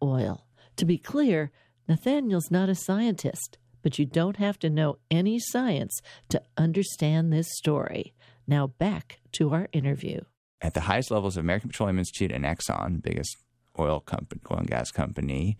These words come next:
Speaker 2: then as now, um, there are conversations about what do we do about, what are we gonna do about this?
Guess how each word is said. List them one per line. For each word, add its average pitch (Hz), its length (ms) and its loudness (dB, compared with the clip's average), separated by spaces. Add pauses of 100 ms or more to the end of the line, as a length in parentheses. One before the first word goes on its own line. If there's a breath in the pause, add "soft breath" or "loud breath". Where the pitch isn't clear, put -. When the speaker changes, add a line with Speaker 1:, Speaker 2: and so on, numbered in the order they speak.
(280 soft breath)
Speaker 2:
then 65 300 -2
as 67 160 -4
now, 76 320 0 (400 soft breath)
um, 64 460 -2 (340)
there 85 220 2
are 87 40 -4
conversations 107 600 -2
about 76 200 -2
what 80 160 0
do 98 80 0
we 123 140 2
do 139 320 0
about, - 240 -4
what 98 180 0
are 127 40 0
we 160 80 2
gonna 180 100 0
do 151 120 2
about 73 200 -2
this? - 140 -4